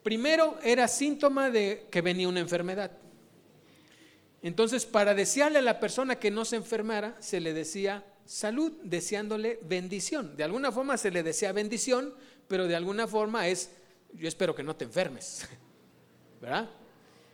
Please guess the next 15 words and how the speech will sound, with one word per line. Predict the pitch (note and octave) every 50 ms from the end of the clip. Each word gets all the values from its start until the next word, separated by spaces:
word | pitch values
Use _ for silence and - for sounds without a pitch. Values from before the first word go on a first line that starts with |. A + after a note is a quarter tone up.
| - - _
Y | - C#4+ C#4+ E4+
un | F#4 F#4
sinfín | F4 - D4+ C#4 - D#4 D4+ C#4+
de | C#4+ C#4
cosas. | D4 D#4 D#4 - G#3+ F3 -
¿Ustedes | B3+ - - E4 D#4+
saben | F4+ E4 E4 D#4+
por | - C#4 C4 C4+
qué | D4 D4+
cuando | D4 D4 C#4 C4 B3
bostezamos | A3 A3+ G3+ - A#3 - - C4 C#4 C#4 B3+
nos | A#3 -
tapamos | - A3+ G#3 B3+ B3+ B3 B3
la | A#3+ A#3 A#3
boca? | C4 C#4 C4+ -